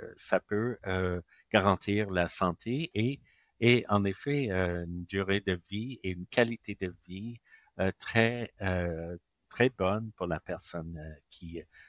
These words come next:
qui se poursuit. Donc, euh, j'encourage, euh, tout le monde. Moi, j'étais, euh, j'ai, <laughs> j'ai cité l'exemple en, au début, j'ai été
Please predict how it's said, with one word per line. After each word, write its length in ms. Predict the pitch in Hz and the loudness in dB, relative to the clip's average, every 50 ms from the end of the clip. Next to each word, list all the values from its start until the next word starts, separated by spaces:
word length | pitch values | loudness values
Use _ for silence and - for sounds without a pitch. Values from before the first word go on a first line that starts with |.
| _ _ - | _ _ -20
qui 140 | - 95 90 | -18 -14 -12
se 140 | - - 85 | -8 -8 -8
poursuit. 440 | - - 82 - - - 85 82 - - | -8 -8 -12 -12 -10 -12 -12 -10 -8 -10
Donc, 180 | 90 - - | -10 -4 -4
euh, 60 | 95 92 | -4 2
j'encourage, 720 | 92 101 101 - - 107 98 101 113 123 120 - - - | 2 2 2 2 0 0 2 4 4 4 4 2 0 -4
euh, 100 | 87 - - | -4 -6 -6
tout 80 | - 95 | -8 -6
le 80 | 87 82 92 | -2 0 0
monde. 160 | 98 98 90 - _ _ - - _ _ _ _ _ _ | 0 0 0 -4 _ _ -20 -20 _ _ _ _ _ _
Moi, 80 | 101 95 | -6 -4
j'étais, 440 | - 92 85 - _ - 110 110 104 98 90 | -4 -6 -8 -8 _ -2 0 0 2 0 0
euh, 200 | 82 80 80 76 76 76 76 78 - _ _ _ _ _ _ _ _ _ | 0 -2 -6 -10 -12 -16 -20 -20 -20 _ _ _ _ _ _ _ _ _
j'ai, 380 | - - - - 87 85 85 82 | -12 -10 -6 -4 -2 -2 -2 -2
<laughs> 200 | - - 135 - 98 - | 2 2 2 2 2 0
j'ai 120 | - 95 | 0 -2
cité 380 | - - - - - - 117 104 | -2 -2 -8 -8 -2 2 4 8
l'exemple 540 | 98 95 92 - - 101 104 110 110 - - | 8 8 6 6 6 6 6 6 6 4 2
en, 180 | - - - _ _ | 2 2 0 _ _
au 100 | 104 98 | -6 -2
début, 420 | 95 95 90 87 107 117 123 127 - _ _ - _ _ _ _ | 0 0 -2 0 -2 -2 -4 -4 -8 _ _ -20 _ _ _ _
j'ai 140 | _ 98 98 | _ 2 2
été 300 | 92 - - 104 98 | 2 2 2 2 2